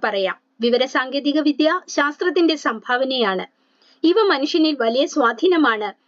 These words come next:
ഏഹ്, ഉണ്ടാക്കിയിരിക്കുന്നത്. അവിടെ ഒരു അക്ഷരത്തെറ്റുണ്ട്, ക്ഷമിക്കുക. ഉണ്ടാക്കിയിരിക്കുന്നത് അല്ലെങ്കിൽ സൃഷ്ടിച്ചിട്ടുള്ളത്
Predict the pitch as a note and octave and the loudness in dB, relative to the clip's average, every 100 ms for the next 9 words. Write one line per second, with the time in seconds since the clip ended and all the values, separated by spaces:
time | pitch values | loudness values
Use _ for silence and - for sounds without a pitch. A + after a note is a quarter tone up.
0 | _ _ - B3 A3 G#3 G3+ G#3 _ _ | _ _ -6 0 2 2 -2 -6 _ _
1 | _ - C4+ C4+ - B3 G3 G3+ F#3+ E3+ | _ -2 0 0 -4 -8 -6 -2 -2 -2
2 | E3 - _ _ _ _ _ _ _ _ | -6 -12 _ _ _ _ _ _ _ _
3 | _ _ _ _ _ _ _ _ _ _ | _ _ _ _ _ _ _ _ _ _
4 | _ _ _ _ A#3 A#3 A#3 A#3 A#3+ A3 | _ _ _ _ 0 0 0 -2 -2 0
5 | C#4 C4+ B3 A3 C#4 - C4 A#3 A3 A3 | 0 -2 0 -2 -2 -4 -4 -4 -2 0
6 | G#3 B3 - _ _ _ _ _ _ _ | 0 -2 -8 _ _ _ _ _ _ _
7 | B3 A#3+ A#3 C4 C4 D4+ A#3 A#3+ A3+ G#3+ | 0 2 0 -2 -2 -4 -4 -4 -2 0
8 | A3+ A#3+ A3 A3 A3+ A#3 A3+ - C#4+ C#4 | 0 0 0 0 0 0 -4 -2 -4 -4
9 | D4 C4 A3+ G#3 A3 | -4 -2 0 2 0